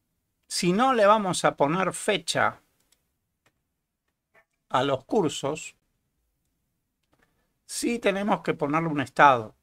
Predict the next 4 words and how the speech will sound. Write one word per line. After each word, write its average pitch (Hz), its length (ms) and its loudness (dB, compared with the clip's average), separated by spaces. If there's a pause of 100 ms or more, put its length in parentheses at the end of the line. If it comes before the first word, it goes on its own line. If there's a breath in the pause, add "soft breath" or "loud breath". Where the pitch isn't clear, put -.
(320)
Porque, 139 260 -6
por 147 160 0
ejemplo, 131 640 -4 (2250)
<clears throat> 170 500 4